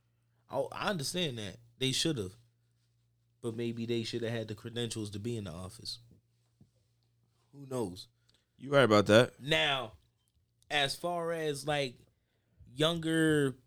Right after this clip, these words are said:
Speaker 1: people in positions of power, we definitely don't see enough of young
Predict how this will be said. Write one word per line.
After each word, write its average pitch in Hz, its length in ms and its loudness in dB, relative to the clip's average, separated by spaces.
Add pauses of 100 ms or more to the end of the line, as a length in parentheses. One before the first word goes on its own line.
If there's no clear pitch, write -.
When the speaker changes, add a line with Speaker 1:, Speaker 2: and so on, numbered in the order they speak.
(120)
Speaker 1:
people 156 500 0
in 147 280 0
positions 135 760 -2
of 110 280 -4
power, 196 560 -4 (760)
we 127 280 -8 (220)
definitely 135 680 -2
don't 120 320 -2
see 117 260 -2
enough 113 520 -4
of 110 440 -4 (680)
young 113 720 -2